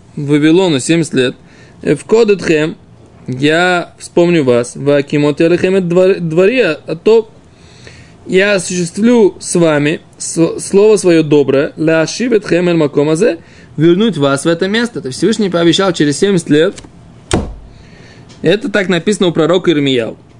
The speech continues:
Да? А з-, Бельшацар знал об этом пророчестве Всевышнего. И он считал и ошибся.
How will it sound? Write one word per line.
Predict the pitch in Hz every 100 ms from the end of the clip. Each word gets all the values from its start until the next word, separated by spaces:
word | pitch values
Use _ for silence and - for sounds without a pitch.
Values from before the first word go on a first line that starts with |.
| - -
Да? | 123 160 262 - - - - - - - - - - - -
А | 123
з-, | 127
Бельшацар | 127 135 147 - 151 226 247 208
знал | 214 254 214
об | 170
этом | 160 147 127
пророчестве | - 147 160 139 131
Всевышнего. | 123 143 139 - 117 - - - -
И | -
он | 143 180
считал | 170 196 170 147 131 147 - - - - - - -
и | 156
ошибся. | 185 - 285 - -